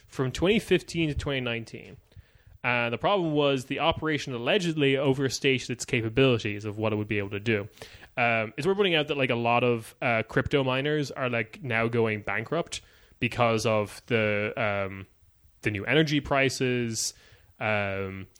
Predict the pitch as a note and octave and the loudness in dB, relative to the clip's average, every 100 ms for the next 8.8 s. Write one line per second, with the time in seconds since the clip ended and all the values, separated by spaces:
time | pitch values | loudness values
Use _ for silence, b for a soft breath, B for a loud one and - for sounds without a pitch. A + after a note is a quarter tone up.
0 | b _ - A2+ - - - B2+ C3+ C3 | b _ -8 -4 -2 -2 2 4 4 2
1 | B2+ B2+ B2 A#2 A#2 A#2 - A2+ G#2+ G#2 | 2 4 4 2 -2 -8 -8 -4 -4 -6
2 | G2 F#2+ G2 - A#2+ D3 C3 C3 B2 C3+ | -8 -12 -12 -2 0 0 0 0 0 0
3 | B2 C#3 C3 C3 - C3 - B2+ B2 A#2+ | 0 0 0 -2 -4 -6 -4 -4 -2 -2
4 | A#2 A2+ A2+ B2 A#2 A2+ G#2+ - B3 - | -2 -4 -2 0 2 2 0 -8 -10 -2
5 | B2 A#2 - A2+ G#2+ G#2 A2+ A#2+ A#2 A2+ | 0 0 -2 -4 -2 0 2 4 4 2
6 | b b b - - A2+ G#2+ G#2+ G#2 - | b b b -4 0 2 2 0 -2 -2
7 | A#2 G#2 A2+ G#2+ G#2 - A2 G#2+ A2+ - | -2 -2 -2 -2 -2 0 0 0 -2 -2
8 | A2+ A2+ A2+ A#2 A#2 A#2+ B2+ F3+ | 0 0 0 -2 -2 0 0 0